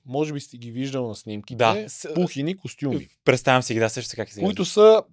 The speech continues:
Speaker 1: цяло нещо, това е цялостно такова.
Speaker 2: А, цяло ли е?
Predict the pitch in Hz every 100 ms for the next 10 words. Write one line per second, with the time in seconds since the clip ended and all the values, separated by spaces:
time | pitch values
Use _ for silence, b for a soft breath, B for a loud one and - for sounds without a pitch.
0 | - 156 170 185 165 151 - - 143 151
1 | 143 127 135 - 143 - 135 123 139 -
2 | 107 131 226 233